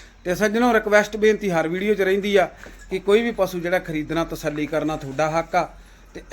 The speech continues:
ਇੱਕ ਰਿਕੁਐਸਟ ਬੇਨਤੀ ਇਹ ਰਹਿੰਦੀ ਆ ਕਿ ਚੈਨਲ ਨੂੰ ਸਬਸਕ੍ਰਾਈਬ ਕਰ ਲਿਓ ਤੇ ਘੰਟੀ ਦਾ ਬਟਨ ਆ ਜਿਹੜਾ ਉਹ ਵੀ all ਤੇ ਸੈੱਟ ਕਰ ਲਿਓ। ਆ ਜਾਓ, ਝੋਟੀ ਬਹੁਤ ਸੋਹਣੀ ਆ ਭਾਊ ਕੋਲੇ, ਮੂਰਤ ਵਰਗੀ। ਤੇ ਭਾਊ ਸੁਖਦੇਵ ਕਹਿੰਦਾ ਹੁੰਦਾ ਵੀ ਕੰਗਰੇ ਵਾਲੀ ਜਦੋਂ ਮੈਂ ਆ ਜੇ ਨਾ, ਕਹਿੰਦਾ ਸਾਡਾ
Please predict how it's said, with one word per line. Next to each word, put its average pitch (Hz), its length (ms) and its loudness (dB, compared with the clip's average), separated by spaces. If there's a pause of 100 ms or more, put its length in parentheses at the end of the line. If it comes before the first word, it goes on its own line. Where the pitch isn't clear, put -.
ਇੱਕ 220 140 0
ਰਿਕੁਐਸਟ 202 520 0
ਬੇਨਤੀ 160 760 -4
ਇਹ 185 200 2
ਰਹਿੰਦੀ 160 380 -2
ਆ 165 260 2
ਕਿ 185 320 -10 (100)
ਚੈਨਲ 180 340 0
ਨੂੰ 202 100 0
ਸਬਸਕ੍ਰਾਈਬ 160 500 -2
ਕਰ 139 220 -4
ਲਿਓ 151 460 -2 (420)
ਤੇ 208 220 0
ਘੰਟੀ 202 280 0
ਦਾ 190 120 4
ਬਟਨ 175 300 0
ਆ 190 60 2
ਜਿਹੜਾ 190 200 4
ਉਹ 202 60 6
ਵੀ 196 140 2
all 156 160 2
ਤੇ 139 120 -8
ਸੈੱਟ 120 240 -10
ਕਰ 113 140 -12
ਲਿਓ। 104 160 -18 (500)
ਆ 185 120 6
ਜਾਓ, 226 200 4 (160)
ਝੋਟੀ 208 320 2
ਬਹੁਤ 202 240 2
ਸੋਹਣੀ 214 280 2
ਆ 208 60 4
ਭਾਊ 190 300 2
ਕੋਲੇ, 170 180 2
ਮੂਰਤ 175 420 0
ਵਰਗੀ। 175 340 -2 (380)
ਤੇ 185 80 -2
ਭਾਊ 185 260 2
ਸੁਖਦੇਵ 175 460 0
ਕਹਿੰਦਾ 170 260 0
ਹੁੰਦਾ 185 140 2
ਵੀ 185 100 0
ਕੰਗਰੇ 185 520 2
ਵਾਲੀ 180 220 2
ਜਦੋਂ 170 200 0
ਮੈਂ 175 260 2
ਆ 175 100 2
ਜੇ 165 100 -2
ਨਾ, 185 120 0
ਕਹਿੰਦਾ 175 240 -4
ਸਾਡਾ 151 420 -4